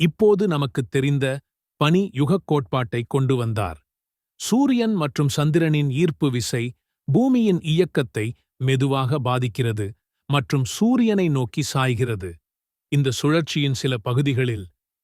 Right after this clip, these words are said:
இது பல்லாயிரக்கணக்கான ஆண்டுகள் நீடிக்கும். பூமியின் ஒவ்வொரு அரைக்கோளமும்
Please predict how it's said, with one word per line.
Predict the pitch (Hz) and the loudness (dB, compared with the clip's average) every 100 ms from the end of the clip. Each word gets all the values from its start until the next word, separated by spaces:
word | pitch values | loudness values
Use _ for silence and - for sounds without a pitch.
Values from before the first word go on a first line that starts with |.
| _ | _
இது | 143 143 | 0 0
பல்லாயிரக்கணக்கான | 127 127 143 143 131 113 135 127 131 127 120 | 0 -2 0 0 -2 -2 -2 -2 -2 -4 -2
ஆண்டுகள் | 123 147 139 131 120 | 0 0 2 0 0
நீடிக்கும். | 123 151 135 - 147 143 120 - _ - | 0 0 0 -2 -2 -2 -4 -12 _ -4
பூமியின் | 131 202 190 160 139 | 2 4 4 2 0
ஒவ்வொரு | 135 160 151 202 196 | 0 0 4 4 4
அரைக்கோளமும் | 127 147 170 - 135 135 127 127 | 2 0 0 0 0 0 0 -2